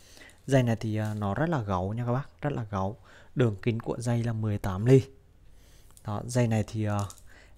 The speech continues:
em ráp cũng như là em nghe thử ở trên nhiều dàn âm thanh thì nó sẽ cải thiện tốt nhất dải bass và trung âm. Trung âm rõ ràng, bass lên sâu ấm nhá.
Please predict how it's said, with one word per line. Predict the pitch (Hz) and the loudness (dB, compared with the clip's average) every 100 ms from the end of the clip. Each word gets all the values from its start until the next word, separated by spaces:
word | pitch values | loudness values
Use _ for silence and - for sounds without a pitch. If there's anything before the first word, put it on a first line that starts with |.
| - | -2
em | 113 113 | 0 0
ráp | 117 120 - | 2 2 0
cũng | - 143 | -6 -8
như | - 113 | -4 -2
là | 110 101 98 - | 0 -2 -2 -4
em | 110 110 | -4 0
nghe | 117 117 | 2 2
thử | 147 147 - | 2 0 -2
ở | - 110 | -8 -6
trên | 117 113 | -4 -4
nhiều | 113 | -2
dàn | 98 98 | -2 -4
âm | 90 110 | -4 0
thanh | 127 117 - - - - | 2 2 0 -20 -20 -14
thì | - | -6
nó | 98 98 101 | -4 -4 -4
sẽ | - - - - | -2 -4 -6 -4
cải | 101 - | -4 -4
thiện | - 110 104 - | -6 -6 -8 -4
tốt | - 160 | -2 0
nhất | 165 165 - | 0 -4 -6
dải | - - - | -6 -6 -4
bass | 107 160 - - | -4 -6 -8 -8
và | 107 98 92 | -4 -4 -4
trung | 131 123 | -2 4
âm. | 131 120 - - - - - - | 4 2 -4 -20 -20 -20 -10 2
Trung | 135 135 | 2 2
âm | 127 123 | 0 0
rõ | 123 - | -2 0
ràng, | 113 101 - - | 0 0 -4 -4
bass | 113 104 | -2 -2
lên | 135 131 120 | 0 -2 -2
sâu | - 127 123 - - | -2 0 0 -2 -4
ấm | 104 95 113 | -2 -2 0
nhá. | 143 | 0